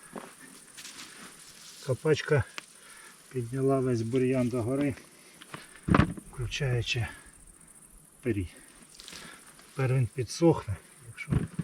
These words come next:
все нормально, загребемо і подивимося, що робить на зиму.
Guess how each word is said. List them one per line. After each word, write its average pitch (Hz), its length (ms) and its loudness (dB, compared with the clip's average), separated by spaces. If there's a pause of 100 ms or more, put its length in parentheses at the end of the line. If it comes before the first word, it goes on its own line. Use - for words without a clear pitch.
(180)
все 160 220 -6
нормально, 139 540 0
загребемо 131 640 0 (720)
і - 80 -20
подивимося, 147 540 0
що - 160 0
робить 143 420 2 (840)
на 135 180 2
зиму. 107 320 2